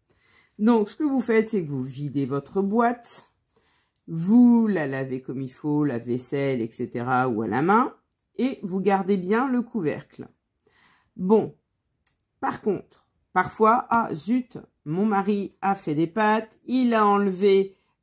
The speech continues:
euh, avec la languette et, euh, il a oublié, bon, il m'a quand même gardé la boîte et je me retrouve avec ça. Donc, un bord qui est là, un petit peu coupant, qui est pas pratique parce que c'est pas lisse.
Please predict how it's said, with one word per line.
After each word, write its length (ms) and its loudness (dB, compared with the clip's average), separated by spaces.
euh, 480 -2
avec 280 0
la 140 0
languette 680 0
et, 420 2
euh, 300 -4
il 160 -2
a 100 2
oublié, 440 0
bon, 180 0
il 40 2
m'a 120 0
quand 140 -2
même 200 2
gardé 280 2
la 120 -2
boîte 420 -2
et 320 0
je 120 -6
me 100 2
retrouve 420 0
avec 180 2
ça. 220 -6
Donc, 300 -4
un 120 2
bord 420 2
qui 320 -2
est 60 2
là, 320 2
un 240 4
petit 240 -6
peu 220 0
coupant, 640 0
qui 140 -2
est 40 0
pas 180 0
pratique 600 -4
parce 180 -4
que 140 -6
c'est 260 -8
pas 160 0
lisse. 540 -2